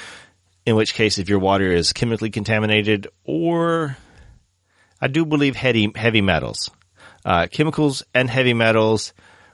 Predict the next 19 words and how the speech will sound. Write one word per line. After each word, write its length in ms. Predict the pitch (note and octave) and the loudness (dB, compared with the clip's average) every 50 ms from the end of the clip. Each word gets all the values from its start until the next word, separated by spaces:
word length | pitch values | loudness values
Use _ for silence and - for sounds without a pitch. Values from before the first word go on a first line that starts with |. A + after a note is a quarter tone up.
| _ - | _ -10
boiling 400 | G#2+ G2+ A2+ A#2 A#2 A2+ A2+ A2+ | -4 -2 0 2 2 2 2 0
'em 140 | A2 G#2 G2 | 0 0 0
will 120 | F#2 F2 | 0 -2
concentrate 600 | - - - D3 D#3 C3+ - D3 - C#3+ C#3+ C#3 | -2 -2 0 0 0 0 -2 -2 0 0 0 0
them, 300 | - D3+ C#3+ C#3 C3+ C3 | 2 0 2 2 0 -2
so 1000 | B2 - - - B2 A#2 A2 G#2+ G#2+ G#2 G#2 G2+ G2+ G2+ G2 G2 F#2+ F#2+ G#2 G#2 | -4 -6 -4 0 0 2 2 2 2 2 2 2 0 0 0 -2 -2 -4 -6 -4
not 240 | G#2+ A#2 B2 A2 D#2+ | -4 -2 -4 -2 -2
really 240 | G#2+ A2 G#2 G2+ G2 | -2 0 0 2 2
any 160 | F2+ F2+ F2 | 2 2 0
good 180 | D#2+ D2+ C2+ - | 0 -2 -2 -2
there. 200 | B1 G#1 - - - _ _ _ _ _ - - - - - - - - _ _ - | -6 -8 -8 -10 -16 _ _ _ _ _ -20 -20 -20 -20 -20 -20 -20 -20 _ _ -6
Um, 360 | - C#2+ A#1+ G1+ G1+ G1+ - - - - - _ _ _ _ _ _ _ _ _ _ _ - - | -4 -2 -2 -2 -4 -8 -10 -14 -20 -20 -20 _ _ _ _ _ _ _ _ _ _ _ -20 -10
so 580 | - - - A2 F#2+ F2+ E2+ E2 D#2+ D2+ D#2 D#2 - _ - | -6 -2 2 2 4 4 2 2 0 -4 -8 -14 -20 _ -16
boiling 580 | - G#2 G2 A2 A#2 A#2+ A#2+ A#2 A2+ G#2+ G2+ | -12 -4 0 0 2 4 4 2 2 2 2
works 340 | F#2+ G#2 G#2+ G2 - - - | 2 2 2 0 -2 -6 -6
great 500 | - A2+ G#2 G#2 G#2 G2+ G2 G2 - - - _ _ _ _ _ _ _ _ _ _ | -6 -2 0 2 2 4 2 0 -2 -8 -18 _ _ _ _ _ _ _ _ _ _
if 200 | - A2 G2 - | 0 0 0 2
it's 200 | G#2+ G2 - - | 0 -2 -2 -4
just, 540 | - A2 - G#2 G#2 G2 - - - - - | -6 -2 0 0 0 0 0 -4 -6 -8 -12